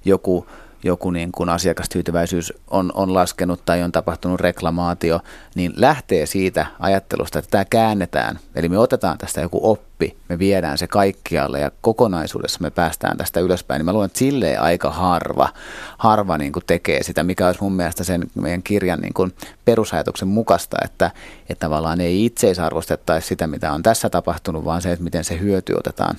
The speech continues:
otetaan käyttöön. Että se, se olisi niin kuin, mutta mä uskon, että aidosti se, se ei ole kovin use-, niin kuin yleistä, että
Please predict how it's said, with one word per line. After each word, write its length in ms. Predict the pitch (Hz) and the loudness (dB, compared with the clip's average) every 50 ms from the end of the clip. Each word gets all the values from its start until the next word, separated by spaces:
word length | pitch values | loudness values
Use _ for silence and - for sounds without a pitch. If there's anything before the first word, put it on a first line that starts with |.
| - - | -8 -8
otetaan 360 | - - 87 - 85 82 90 | -6 -6 -4 -2 -4 -4 -2
käyttöön. 520 | - - 71 - - - - - - - - - - - - - - - - - - - - - - - - - | 0 0 0 0 -2 -6 -6 -6 -6 -6 -6 -10 -16 -20 -20 -20 -20 -20 -20 -20 -20 -16 -14 -14 -14 -10 -8 -8
Että 180 | - - - | -6 -4 -2
se, 180 | 87 90 113 110 - | 0 2 2 2 4
se 80 | 117 | 4
olisi 180 | 123 117 107 101 | 2 4 4 2
niin 100 | 104 92 | 0 -2
kuin, 220 | 92 90 90 80 - - - | 0 -2 -2 -2 -4 -6 -6
mutta 180 | 101 95 95 | -2 0 2
mä 120 | 95 98 98 | 2 2 2
uskon, 220 | 92 - - 87 | 0 0 -2 -2
että 140 | 82 - 87 | 0 2 2
aidosti 340 | 90 95 87 87 - - 101 | 2 2 2 0 -4 -4 -6
se, 160 | - - - - - - - | -4 -2 -2 -2 -2 -4 -4
se 80 | - 87 | -4 -4
ei 20 | |
ole 60 | 87 - | -2 -2
kovin 300 | - - - - - - | -2 -2 -2 -2 -4 -4
use-, 440 | - - - - - - - - | -6 -4 -6 -6 -6 -10 -10 -6
niin 100 | - 95 | -6 -2
kuin 140 | 90 98 95 | 0 2 2
yleistä, 320 | 90 82 80 104 - - 67 | 2 2 0 0 -2 -4 -4
että 200 | - - 82 | -2 -2 -2